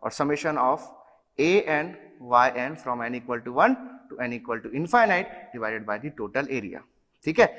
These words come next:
तो सपोज आपके पास कोई कंपोजिट शेप है, जैसे कि हम लोग आई सेक्शन,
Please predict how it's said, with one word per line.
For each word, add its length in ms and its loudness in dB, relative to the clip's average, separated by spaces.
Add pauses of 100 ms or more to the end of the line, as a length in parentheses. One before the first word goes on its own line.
(280)
तो 60 -4
सपोज 300 2
आपके 240 2
पास 360 2 (260)
कोई 100 0
कंपोजिट 520 0
शेप 260 -2
है, 80 -2 (160)
जैसे 220 -8
कि 100 -8
हम 120 -4
लोग 240 -4 (1040)
आई 160 8
सेक्शन, 480 4